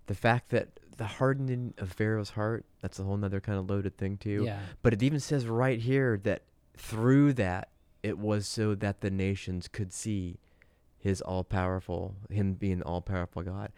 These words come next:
Speaker 1: Through everything that happened, all the plagues, everything, that even in that moment, his awesomeness was on display as kind of a gospeling to the nations
Speaker 2: Yeah.
Speaker 1: of his goodness and his faithfulness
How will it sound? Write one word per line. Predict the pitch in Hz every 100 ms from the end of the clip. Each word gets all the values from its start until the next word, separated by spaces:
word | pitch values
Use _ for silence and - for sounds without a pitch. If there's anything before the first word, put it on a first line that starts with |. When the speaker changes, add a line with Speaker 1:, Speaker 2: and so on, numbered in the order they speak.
| - -
Speaker 1:
Through | - 92
everything | 101 110 107
that | -
happened, | 95 95 85 85
all | 87
the | 90
plagues, | 92 98 90 90 90 -
everything, | 90 92 95 104 95 98 - - -
that | - -
even | 120 131 117
in | 117
that | 113 92
moment, | 107 107 104 95 - - _ _ _
his | - 107 107 117
awesomeness | 101 104 107 101 90 87 -
was | 92
on | 98 95
display | 92 87 - 110 104 92 92 - - - _ _ _
as | 98 98 95 - - _ _ _ _ -
kind | 98 101
of | 92
a |
gospeling | 90 92 104 - 98 90 90
to | 87 107
the | 98
nations | 95 95 113 - 82 87 - - -
Speaker 2:
Yeah. | 104
Speaker 1:
of | - 95
his | 95 85
goodness | 95 98 90
and | 87
his | 85 85
faithfulness | 95 95 - 85 78 87 -